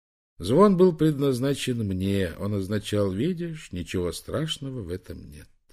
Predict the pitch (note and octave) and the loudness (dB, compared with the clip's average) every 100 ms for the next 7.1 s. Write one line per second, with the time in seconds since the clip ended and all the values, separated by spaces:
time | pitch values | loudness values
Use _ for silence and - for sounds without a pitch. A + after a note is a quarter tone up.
0 | - _ _ _ - A#2 C#3 - A2+ G#2+ | -20 _ _ _ 0 6 6 6 4 4
1 | - F#3+ G#3 C#3 _ _ - G2 G#2 - | 2 0 0 -6 _ _ -4 0 0 -4
2 | - - - D#3+ E3+ D#3 - _ _ _ | -14 -6 -4 -2 -4 -10 -14 _ _ _
3 | _ _ _ - - F3+ F#3+ E3+ F3 D#3+ | _ _ _ -4 6 8 10 8 4 4
4 | C3 A#2+ B2 D3 D3+ C#3 A2+ A2+ A2 G#2+ | 4 4 6 4 4 -2 2 2 2 0
5 | G#2+ D2+ C2+ - - - - _ _ _ | -4 -10 -10 -12 -12 -20 -20 _ _ _
6 | G2 G#2+ - A2 D#3+ C#3 G2 - - - | -2 0 2 2 2 0 -2 -4 -14 -16